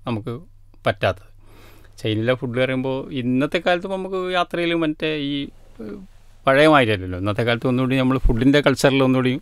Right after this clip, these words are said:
ഡെവലപ്പ് ചെയ്ത് വന്നുകൊണ്ട് നൂഡിൽസ് ആണെങ്കിലും അങ്ങനെയുള്ളതുകൊണ്ട്. പിന്നെ എക്സ്പെൻസീവ് പറയുന്നത് ഈ അതാണ്, യാത്രയുടെ ഈ ബുള്ളറ്റ് ട്രെയിൻ ഇതുപോലുള്ള യാത്രകൾ നമ്മൾ എക്സ്ട്രാ ചെയ്യുമ്പോഴുള്ള ആ ഒരു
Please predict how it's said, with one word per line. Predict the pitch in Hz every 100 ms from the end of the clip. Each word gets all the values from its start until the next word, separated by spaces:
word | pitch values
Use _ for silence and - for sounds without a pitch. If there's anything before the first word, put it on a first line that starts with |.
| - 127
ഡെവലപ്പ് | 123 117 -
ചെയ്ത് | 120
വന്നുകൊണ്ട് | 117 117 110 117 - - - -
നൂഡിൽസ് | 139 127 120 110
ആണെങ്കിലും | 127 117 113 110 -
അങ്ങനെയുള്ളതുകൊണ്ട്. | 127 113 107 98 95 90 - - - -
പിന്നെ | 127 139 139 131
എക്സ്പെൻസീവ് | - - 131 - 151
പറയുന്നത് | 170 175 175 175
ഈ | 165
അതാണ്, | 160 156 117
യാത്രയുടെ | 104 104 - 123 135 - - - -
ഈ | 120
ബുള്ളറ്റ് | 117 120 120
ട്രെയിൻ | 117 117 107 113 - - - - - - -
ഇതുപോലുള്ള | 123 135 151 165
യാത്രകൾ | 170 151 - 156
നമ്മൾ | 156 156 147
എക്സ്ട്രാ | - - 170
ചെയ്യുമ്പോഴുള്ള | 151 156 147 147 147 151 233 - - - - - - -
ആ | 151
ഒരു | 165 180